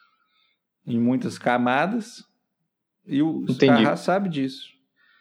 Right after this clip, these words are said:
Speaker 1: Tem o artigo do Adam Feldman no Desatando o Nome Enense, que o pri-, a primeira, o primeiro texto dele, ele fala, "Quem envenenou os gafanhotos?" E é um argumento muito convincente de que foi o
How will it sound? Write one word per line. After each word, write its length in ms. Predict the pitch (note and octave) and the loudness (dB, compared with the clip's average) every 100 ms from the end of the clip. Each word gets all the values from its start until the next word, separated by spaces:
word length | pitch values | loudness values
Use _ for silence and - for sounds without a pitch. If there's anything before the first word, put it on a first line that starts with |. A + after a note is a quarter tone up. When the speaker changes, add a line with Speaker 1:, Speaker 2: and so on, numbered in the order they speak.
| _ _ _ - | _ _ _ -2
Speaker 1:
Tem 200 | E3 F#3+ | 0 0
o 200 | F#3+ C3 | 0 0
artigo 460 | B2 - C3+ A#2+ | 0 -2 -2 0
do 360 | A#2 A#2+ G#2+ G#2+ | 0 0 0 0
Adam 280 | A2+ A#2 A2+ | 0 0 -2
Feldman 680 | A#2 A#2 A2+ A2 A2 A2+ - - _ _ | 0 0 0 -2 -4 -6 -12 -20 _ _
no 640 | A#2+ A2+ A2 G#2+ G#2 - E2+ _ _ _ _ _ - | -4 -2 -2 -4 -6 -8 -16 _ _ _ _ _ -12
Desatando 640 | A#2+ A#2+ A#2 A2+ A#2 A#2 | -4 0 0 0 -2 0
o 20 | A2+ | 0
Nome 300 | A2+ A2 A2 | 0 0 -2
Enense, 720 | A2 A#2 E3 D#3 A2+ - - _ _ | -2 -2 -2 -2 -4 -12 -20 _ _
que 100 | D#3 | -4
o 200 | D3 C3+ | -2 -2
pri-, 320 | - D3 C#3 - | 0 0 0 -4
a 60 | |
primeira, 1000 | A#2 - C#3 C#3+ C3+ F3 A3+ F3+ B2 A2 - _ _ _ _ | -8 -6 -2 -2 0 0 0 0 -2 -6 -16 _ _ _ _
o 40 | |
primeiro 320 | C3+ D3 F#3+ F3+ | -2 0 0 0
texto 320 | D3 D3 D3 | 0 0 0
dele, 240 | B2+ D3 | 0 0
ele 140 | E3+ E3 | 0 -2
fala, 300 | - A2+ G#2+ | -2 -2 -2
"Quem 540 | - D#3+ F#3+ G3 F3+ | -4 -2 0 0 0
envenenou 920 | E3 E3 D#3 C#3 B2 A#2+ C#3+ D#3+ - - | 0 -2 -2 -2 0 0 0 -2 -4 -6
os 140 | B2 | -4
gafanhotos?" 880 | C#3 C#3 D3 A#2+ G2+ F#2+ - - - _ | -4 -2 -2 0 -2 -4 -10 -20 -20 _
E 180 | - A#2+ | -4 0
é 60 | C#3+ | 0
um 100 | D#3+ | 0
argumento 540 | D#3+ E3 D#3 D3+ D3 | 0 0 0 0 0
muito 520 | D3 D#3+ A#3+ C#4 - C#3+ | 0 2 2 0 -4 -6
convincente 760 | - C#3 C3+ B2+ - C#3+ F3+ | -2 -2 -2 -2 -4 -2 -2
de 100 | D3+ | -4
que 140 | - E3+ | -4 -6
foi 400 | F3 D#3 E3+ - | -2 0 0 0
o 120 | D#3 | -2